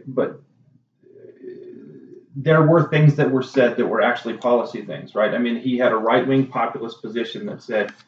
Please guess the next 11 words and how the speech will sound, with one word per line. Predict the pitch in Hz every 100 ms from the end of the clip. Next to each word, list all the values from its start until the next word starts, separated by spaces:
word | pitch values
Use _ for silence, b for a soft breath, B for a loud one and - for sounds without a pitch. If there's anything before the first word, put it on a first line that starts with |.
| b _
"We | 123
need | 127 123
to | -
stop | - 127 131
outsourcing | 123 120 123 120 123
this | 110
stuff. | - 113 110
We | 113
need | 117 107
to | 104
reinvigorate | 110 120 117 110 117 113 110 104